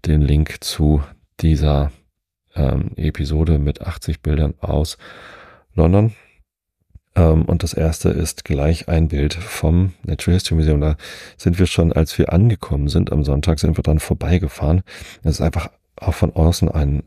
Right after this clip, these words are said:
ein äußerst beeindruckendes Museum. Äh, das sieht so, das ist eine, wie es aus wie eine Kirche. Es, gotisch ist es nicht, weil es diese runden Bögen hat. Ich weiß gar nicht, was das für ein Bau ist, wann das gebaut worden ist. Ich wusste das mal,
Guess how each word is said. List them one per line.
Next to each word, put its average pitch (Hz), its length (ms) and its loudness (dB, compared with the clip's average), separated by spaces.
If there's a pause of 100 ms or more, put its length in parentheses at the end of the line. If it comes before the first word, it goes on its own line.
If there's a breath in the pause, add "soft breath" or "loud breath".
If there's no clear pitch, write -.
(120)
ein - 220 -6 (140)
äußerst 90 500 0
beeindruckendes 82 880 -2 (640 loud breath)
Museum. 80 580 4
Äh, 78 640 2 (400)
das - 160 -10
sieht - 140 -12
so, 76 460 2 (300)
das 76 80 -6
ist - 140 -4
eine, 71 80 0
wie 69 40 -2
es - 80 -6
aus 76 200 -2
wie 78 60 -2
eine 76 120 2
Kirche. - 500 -2 (280)
Es, - 220 -10 (100)
gotisch - 340 -2
ist 82 140 -6
es 78 120 -2
nicht, - 240 0
weil - 80 0
es - 80 -8
diese 80 200 -2
runden 107 400 2
Bögen 113 300 0
hat. 131 200 0 (800 loud breath)
Ich - 80 -18
weiß - 100 -12
gar - 100 -8
nicht, 87 160 -10
was - 120 -10
das - 100 -14
für - 140 -8
ein 87 80 -8
Bau - 240 -4
ist, - 260 -12 (180)
wann - 160 -6
das - 160 -6
gebaut - 380 -6
worden - 120 -2
ist. - 200 -14 (180)
Ich - 120 -20
wusste - 220 0
das - 180 -6
mal, 80 200 4